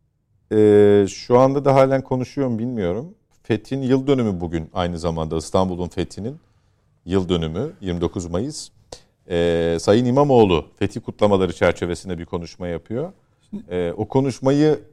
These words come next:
e, neden dile getirdik? Çünkü seçimin ertesinde sosyal medya aracılığıyla yayınladığı ilk mesajda,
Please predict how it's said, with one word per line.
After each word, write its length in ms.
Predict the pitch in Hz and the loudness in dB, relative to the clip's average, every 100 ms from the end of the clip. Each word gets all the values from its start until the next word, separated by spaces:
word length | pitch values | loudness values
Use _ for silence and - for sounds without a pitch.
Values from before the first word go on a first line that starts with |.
| - | -6
e, 40 | 110 | -2
neden 600 | 107 101 107 110 147 131 | 0 0 2 4 4 4
dile 140 | 107 | 2
getirdik? 480 | 92 90 104 113 151 | 2 -2 -4 -8 -8
Çünkü 460 | - 147 127 143 214 _ _ _ _ _ _ | -6 -4 -2 -4 -4 _ _ _ _ _ _
seçimin 640 | - - 110 - 131 170 175 | -20 -4 -4 -2 -2 -4 -2
ertesinde 1040 | 139 117 - 110 - 104 98 107 147 254 _ _ _ _ _ _ | 2 2 2 -4 -4 -6 -2 0 0 -2 _ _ _ _ _ _
sosyal 420 | - 107 - 151 | -6 -4 0 0
medya 380 | 139 135 123 110 | 2 0 4 4
aracılığıyla 460 | 104 95 95 101 95 | 4 0 -4 -4 -2
yayınladığı 480 | 92 90 87 87 92 | -2 -2 -6 -8 -8
ilk 260 | 123 - | -10 -6
mesajda, 600 | 95 - 82 80 117 190 | -6 -4 -4 -4 -6 -8